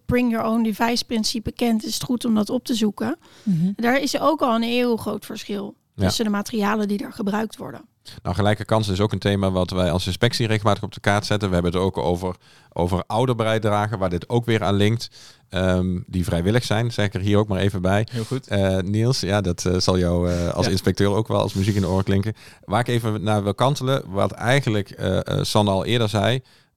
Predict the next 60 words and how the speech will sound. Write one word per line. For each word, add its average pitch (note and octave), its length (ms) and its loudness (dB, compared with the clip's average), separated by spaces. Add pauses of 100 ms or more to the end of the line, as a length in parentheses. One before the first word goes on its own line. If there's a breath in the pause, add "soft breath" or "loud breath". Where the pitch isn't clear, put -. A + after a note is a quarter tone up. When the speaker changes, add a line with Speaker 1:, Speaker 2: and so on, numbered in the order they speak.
(160)
Speaker 3:
Ehm, F#2+ 120 -4 (520)
eigenlijk C3 220 -2
gaat A#2+ 100 4
het - 100 -4
om G2 80 2
visie. F#2+ 520 -2
Wat G#2+ 140 -2
Speaker 4:
Ja, A2 80 -2
Speaker 3:
doe A2+ 180 0
je C3 60 4
Speaker 4:
precies. G#2+ 180 -2
Speaker 3:
ermee? G2+ 160 -2
Welke G#2+ 260 2
plek B2 240 0
geef B2 280 0
je B2+ 60 0
het? E3+ 240 -4 (440 soft breath)
Eh, G2 360 2
dat G2+ 140 2
is G#2 100 0
ook C3 180 -2
onderzocht, C#3+ 480 0
hè, D3 260 0
in, A#2+ 220 -2
in A2+ 80 -2
dat A2 140 -2
peilingsonderzoek. A#2 800 -2
Speaker 4:
Ja. G#2 80 -18 (760)
Speaker 3:
Wa-, - 400 -4
hoe G2 220 -2
staat B2 220 2
het A2 100 -6
met G#2 120 0
de G2 100 -2
visie, G2+ 460 2 (300)
eh, F#2 160 0
van F#2 440 2
dit F#2 220 -4
thema, F#2+ 460 0 (100)
eh, - 220 -6
in F#2 80 -2
het F2+ 100 0
onderwijs F2 400 -2
op F2 60 -4
dit F2+ 100 0
moment? A#2 280 -4 (200)
Speaker 4:
Ik G#2 180 -10
tipte C3+ 280 -4
net A2 220 -2
al A2+ 60 -2
even A2 200 -4
aan A2+ 120 -2
wat G2 100 -6
ik B2 100 -6
zelf B2 200 0
al A#2 80 2
een G2+ 140 0
mooie, G#2+ 380 0
wonderlijke, G2 840 -2
eh, F2+ 160 -14